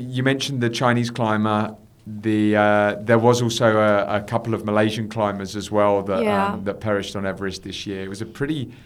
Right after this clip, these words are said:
Speaker 1: it's one of the worst years ever, actually, wasn't it? So it's like s-,
Speaker 2: Indeed.
Speaker 1: there's seventeen
Speaker 2: It was
Speaker 1: or so.
Speaker 2: bad. It was really
Speaker 1: Yeah.
Speaker 2: bad, yeah.
Speaker 1: So coming down off Lhotse, like, it must have been, like, a, an amazing feeling, but then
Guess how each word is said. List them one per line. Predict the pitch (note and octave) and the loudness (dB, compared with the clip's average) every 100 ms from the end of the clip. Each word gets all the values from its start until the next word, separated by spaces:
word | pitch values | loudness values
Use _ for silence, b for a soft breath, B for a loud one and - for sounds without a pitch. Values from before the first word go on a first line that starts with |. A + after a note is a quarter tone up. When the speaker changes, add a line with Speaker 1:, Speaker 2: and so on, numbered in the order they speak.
| B B B - | B B B -10
Speaker 1:
it's | A#2+ C3 | -6 -2
one | D3+ | -2
of | B2 | 0
the | |
worst | A#2+ A2+ A2 G#2+ | 4 4 4 -4
years | F#2 | 2
ever, | A2+ A#2 F#2+ | 4 4 0
actually, | E2+ - - F#2 | -4 -6 -12 -8
wasn't | G2 G#2+ F#2+ | -6 -4 -4
it? | F2 - | -6 -8
So | - G2 | -6 -4
it's | G2 G2+ | -4 -2
like | G2 | -2
s-, | A3 G#3+ | -2 -2
Speaker 2:
Indeed. | A3+ G#2+ | -2 -2
Speaker 1:
there's | - | -4
seventeen | B2+ A#2 A2+ - A2 | -4 -4 -2 -2 -2
Speaker 2:
It | |
was | A2+ A2+ G2+ | -2 -4 -6
Speaker 1:
or | |
so. | G3+ | -4
Speaker 2:
bad. | - B1 A#1 - - b b b | -2 -2 -4 -8 -20 b b b
It | A#3 | -8
was | G3+ | -4
really | G3+ | -2
Speaker 1:
Yeah. | F#3+ F#3+ F#3 | -2 -2 -6
Speaker 2:
bad, | G3 | -8
yeah. | - F#3+ F#2+ G#2+ | -10 -12 -12 -16
Speaker 1:
So | - A#2+ | -10 -4
coming | C#3+ D#3+ C3 | 2 2 6
down | B2+ C3 B2 | 6 6 4
off | A#2 A#2+ | 0 2
Lhotse, | A#2+ - C3 G#2 | 2 2 0 2
like, | G2+ G2+ G#2+ | 2 0 -2
it | - A#2 B2+ | -6 -6 -2
must | B2+ B2+ | -4 -4
have | B2 | -6
been, | A#2+ G#2+ G#2+ G2 - - - _ _ - - | -4 -2 -4 -6 -14 -20 -20 _ _ -20 -12
like, | G2 - - - | -10 -10 -18 -12
a, | A#2 G#2 | -8 -6
an | A2+ | -2
amazing | A2+ A#2+ A2+ G#2+ | 2 4 4 0
feeling, | G#2+ C3+ B2 G#2+ | 2 2 2 0
but | A2 G#2+ | -2 -2
then | G#2+ G#2 G2+ | -2 -2 -6